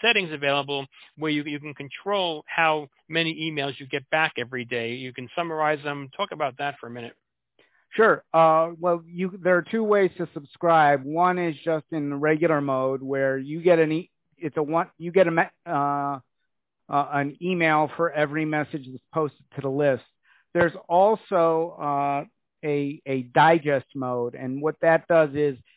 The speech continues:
Speaker 2: the list software will accumulate messages up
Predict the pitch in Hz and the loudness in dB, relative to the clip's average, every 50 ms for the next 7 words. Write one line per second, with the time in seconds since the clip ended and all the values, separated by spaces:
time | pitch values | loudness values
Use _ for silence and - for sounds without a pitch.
0 | _ _ - 139 139 143 160 196 196 - - _ 175 165 156 151 143 - 170 165 | _ _ -4 -4 -2 2 2 2 0 0 -2 _ 4 4 4 4 4 2 -2 -2
1 | 156 151 147 147 147 147 - - - 185 180 175 175 175 165 160 156 151 151 151 | 0 0 0 0 -2 -2 -4 -6 -8 -6 -4 -2 -2 0 2 2 2 2 2 -2
2 | - _ _ _ _ _ 156 151 160 170 147 - 165 135 127 135 139 139 131 120 | -6 _ _ _ _ _ -2 0 0 0 0 -2 -6 -6 -4 -4 -4 -4 -4 -8
3 | _ _ _ _ _ _ - - 156 - | _ _ _ _ _ _ -2 -2 -2 -2